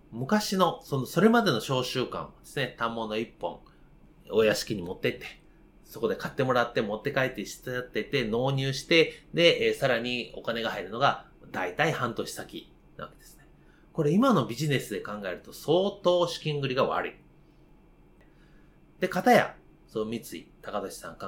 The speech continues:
えたのは、現金で売りますから、毎日毎日お金が入ってくるわけですね。これは資金繰りがいいと。まあ、回転率が少なくする。そして在庫も少なくて済む。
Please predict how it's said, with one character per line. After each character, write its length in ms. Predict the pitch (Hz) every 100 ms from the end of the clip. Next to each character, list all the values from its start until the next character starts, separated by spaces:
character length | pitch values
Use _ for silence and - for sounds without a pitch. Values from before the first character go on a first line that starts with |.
| 95
え 60 | 87
た 100 | 90
の 80 |
は、 40 | 87
現 240 | - 202
金 160 | 196 175
で 60 | 104
売 40 |
り 80 | 90
ま 60 |
す 80 | 82
か 80 | -
ら、 220 | 110 135
毎 180 | 175 202
日 100 | 147
毎 180 | 156 147
日 280 | - - - - -
お 60 | -
金 160 | 127
が 80 | 110
入 120 | 139
っ 40 | 143
て 60 |
く 100 | -
る 60 | 90
わ 40 |
け 60 | -
で 40 |
す 60 | -
ね。 220 | 113 - - - -
こ 160 | 123
れ 60 | 147
は 140 | 185
資 180 | 160 -
金 180 | 151 143
繰 80 | 139
り 80 | 131
が 140 | 113
い 80 | 110
い 60 |
と。 80 | - - - - - - - - - _ _ -
ま 80 |
あ、 20 | -
回 180 | 143 151
転 240 | 147 139
率 200 | 110 -
が 120 | 90
少 180 | - 113
な 140 | 95
く 100 | -
す 100 | -
る。 60 | - - - - - _ - - - _
そ 120 | -
し 80 | -
て 360 | 202 190 120 101
在 220 | 113 117
庫 100 | 175
も 120 | 143
少 180 | - 120
な 120 | 95
く 80 | -
て 100 | -
済 160 | -
む。 60 | -